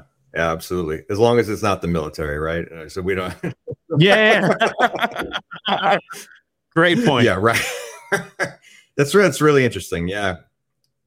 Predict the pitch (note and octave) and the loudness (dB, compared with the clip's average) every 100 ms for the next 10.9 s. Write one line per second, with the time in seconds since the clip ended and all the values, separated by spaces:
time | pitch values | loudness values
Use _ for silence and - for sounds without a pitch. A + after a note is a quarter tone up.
0 | - A2+ C3+ - B2+ A#2+ B2 A#2+ G#2+ F#2 | -8 -2 -2 2 2 4 6 4 4 -2
1 | - B2 G#2+ G2 - - F#2+ F#2 G2+ F#2 | 0 0 2 -2 -4 -6 -4 -4 -6 -6
2 | F2+ F2+ D3+ G2+ G#2 A2 F#2+ A2 - A#2 | -2 2 2 2 0 -2 -6 -8 -6 -6
3 | A2 A2 G#2+ G#2+ G2+ A#2 A2 G#2+ A#2 B2 | -4 -6 -8 -12 -16 -12 -8 -4 -2 -2
4 | - F2 E2 E2+ E2+ E2+ E2+ G2 - F#2 | -4 -6 -4 -4 -4 -4 -6 -6 -2 -4
5 | E2+ _ _ _ _ - - A#2 A2+ G#2 | -4 _ _ _ _ -12 -4 2 2 4
6 | G2 - G2+ G2+ G2+ F#2 G2+ G2+ G#2 F#2 | 0 -2 -2 -2 -2 -2 -2 0 0 -2
7 | F2 - A2+ A2 D#2+ F#2 F2+ F2+ G2+ A2+ | -2 0 2 2 -2 -8 -6 -4 0 0
8 | F2 E2 E2 F2 F2 - - A2 C3+ A#2+ | 0 -2 -4 -10 -12 -14 -6 0 2 2
9 | - C#3+ D#3 D#3 D#3+ D3 C#3+ A#2+ C3 - | 0 0 2 4 4 4 2 2 0 0
10 | F2+ F2 G#2+ - - G#2 G#2 A#2 - | -6 -6 -8 -10 -6 -2 0 0 -4